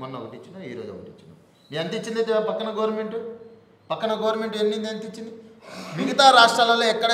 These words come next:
ఏ సమస్య లేదు, ఈ రాష్ట్రంలో ఉంది. ఎందుకు మొన్న ఉదాహరణకు మన కర్ణాటకలో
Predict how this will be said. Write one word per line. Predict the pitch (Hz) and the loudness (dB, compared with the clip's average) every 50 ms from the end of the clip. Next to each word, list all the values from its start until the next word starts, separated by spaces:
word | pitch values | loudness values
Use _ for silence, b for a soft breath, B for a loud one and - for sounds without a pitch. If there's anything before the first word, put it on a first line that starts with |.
| 220 214 | 4 2
ఏ | 214 220 - | 2 4 2
సమస్య | 208 208 208 - 208 190 | 2 0 0 -4 -4 -4
లేదు, | 185 180 190 185 170 | -4 -4 -2 -2 -2
ఈ | 165 165 | 0 0
రాష్ట్రంలో | 165 170 - - 170 165 160 147 139 | -2 -2 -4 -8 -10 -8 -8 -10 -10
ఉంది. | 135 135 151 165 135 110 - - - - - - - _ _ - 131 | -10 -10 -10 -10 -10 -10 -12 -14 -18 -20 -20 -20 -20 _ _ -16 -14
ఎందుకు | 147 170 202 208 185 165 | -12 -12 -10 -8 -6 -6
మొన్న | 160 160 151 147 147 | -4 -4 -6 -6 0
ఉదాహరణకు | 147 170 180 185 185 180 180 175 180 180 180 170 - 180 - B B B B B B B - 147 151 160 | 2 4 4 4 4 2 0 -4 -6 -6 -8 -8 -8 -10 -12 B B B B B B B -18 -12 -6 -2
మన | 156 156 156 147 139 131 123 - - - - - - - | 0 2 2 2 0 -2 -4 -8 -12 -16 -18 -16 -2 -2
కర్ణాటకలో | 156 165 190 208 208 - - 180 175 - | -2 2 4 2 2 2 2 0 0 2